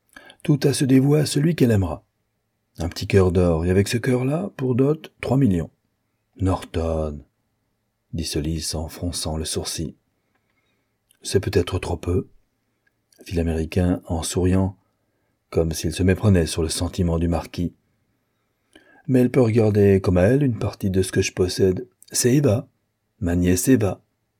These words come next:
Miss Eva ? Elle est assez jolie, je pense. Elle est intelligente jusqu'au bout des ongles,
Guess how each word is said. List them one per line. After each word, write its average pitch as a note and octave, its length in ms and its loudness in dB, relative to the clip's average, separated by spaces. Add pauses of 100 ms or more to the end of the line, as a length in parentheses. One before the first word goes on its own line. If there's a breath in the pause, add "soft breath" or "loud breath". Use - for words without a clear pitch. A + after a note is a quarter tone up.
(460)
Miss F2 260 -4
Eva ? E2 380 -6 (840)
Elle F2 120 -4
est F2 160 -2
assez C3 200 2
jolie, E2+ 360 -2
je - 100 -10
pense. - 560 -8 (480)
Elle F#2 140 -6
est - 100 -6
intelligente F#2+ 640 0
jusqu'au F2+ 280 -4
bout E2 140 -4
des E2+ 220 -2
ongles, B2+ 400 0